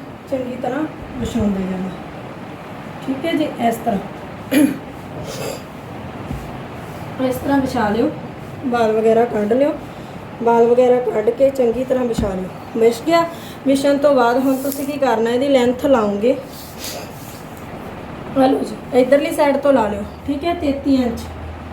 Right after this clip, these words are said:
ਇਸ ਤਰ੍ਹਾਂ ਤੇਤੀ ਇੰਚ ਦੀ ਮਾਰਕਿੰਗ ਕਰ ਲੈਣੀ ਆ। ਕਰ ਲਿੱਤੀ, ਇੱਥੋਂ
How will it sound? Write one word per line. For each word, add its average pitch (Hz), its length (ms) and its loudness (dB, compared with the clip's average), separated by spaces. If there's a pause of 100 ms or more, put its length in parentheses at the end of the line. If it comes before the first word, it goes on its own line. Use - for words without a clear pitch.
(240)
ਇਸ 226 220 -4
ਤਰ੍ਹਾਂ 277 200 2
ਤੇਤੀ 277 400 0
ਇੰਚ 262 220 0
ਦੀ 262 120 2
ਮਾਰਕਿੰਗ 254 480 2
ਕਰ 233 180 2
ਲੈਣੀ 214 320 0
ਆ। 285 40 4 (840)
ਕਰ 247 220 4
ਲਿੱਤੀ, 277 400 2 (140)
ਇੱਥੋਂ 269 300 2